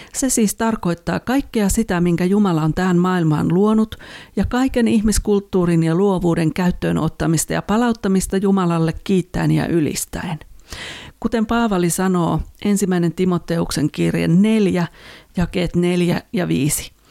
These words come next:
Kaikki, minkä Jumala on luonut, on hyvää, eikä mikään ole hylättävää, kun se otetaan kiittäen vastaan ja pyhitetään Jumalan sanalla ja rukouksella. Muutoin usko erottuu alki-,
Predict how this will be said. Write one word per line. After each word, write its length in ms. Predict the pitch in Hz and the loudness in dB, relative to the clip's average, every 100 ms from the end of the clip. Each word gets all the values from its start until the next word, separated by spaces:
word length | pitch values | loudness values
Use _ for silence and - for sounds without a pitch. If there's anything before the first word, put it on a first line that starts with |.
| - - - - | -16 -16 -18 -8
Kaikki, 420 | - 294 285 - | 0 2 2 0
minkä 220 | 185 170 | 0 2
Jumala 380 | 175 196 190 175 | 2 2 2 2
on 140 | 165 170 | 2 2
luonut, 380 | 202 170 160 | 2 2 0
on 200 | 165 160 | 2 2
hyvää, 420 | 208 240 185 165 165 - | 4 2 2 0 -2 -2
eikä 240 | 190 208 | 0 2
mikään 400 | 254 285 190 160 | 2 2 0 0
ole 220 | 160 165 | 2 2
hylättävää, 580 | 208 190 - - 160 165 - | 2 0 -2 -4 -2 -2 0
kun 160 | 170 | 0
se 120 | 175 | 0
otetaan 420 | 202 202 180 165 160 | 0 -2 -2 -2 0
kiittäen 560 | 226 226 - 185 175 | 0 0 -2 0 2
vastaan 440 | 175 175 - 165 160 | 0 -2 -2 0 -2
ja 80 | |
pyhitetään 600 | - 190 175 156 160 160 | 0 0 0 -2 -2 0
Jumalan 420 | 165 180 175 160 156 | 2 2 2 0 -2
sanalla 460 | 165 160 151 151 - - - | -2 -2 0 -2 -4 -12 -8
ja 100 | 160 | -4
rukouksella. 720 | 160 - - 185 - - 160 - - - - - - - - - - | -4 -4 -6 -6 -6 -4 -6 -6 -10 -12 -18 -20 -20 -20 -20 -6 0
Muutoin 400 | 240 240 185 190 | 0 2 0 0
usko 460 | 226 - 175 - | 0 -2 -6 -4
erottuu 460 | 196 180 170 160 156 | -2 -2 -2 -2 0
alki-, 340 | 208 226 226 | 0 -2 -4